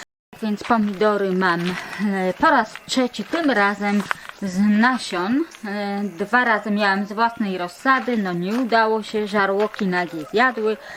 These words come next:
ale nie jest tak źle, jak Państwo widzą. Proszę zobaczyć, e, przepiękne. E, tutaj są też liliowce. Tam są nagietki, nagietki,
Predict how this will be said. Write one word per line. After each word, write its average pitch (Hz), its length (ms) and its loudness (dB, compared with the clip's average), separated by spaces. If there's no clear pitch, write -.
ale 269 380 4
nie 226 180 4
jest 185 240 0
tak 180 180 -2
źle, 247 220 2
jak 202 200 0
Państwo - 400 -4
widzą. 185 380 -2
Proszę 208 320 0
zobaczyć, 208 840 -2
e, 190 200 0
przepiękne. 196 920 0
E, 165 60 -4
tutaj 190 380 2
są 180 300 -2
też 254 280 0
liliowce. 220 960 2
Tam 208 420 2
są 208 260 0
nagietki, 190 800 0
nagietki, 202 600 -2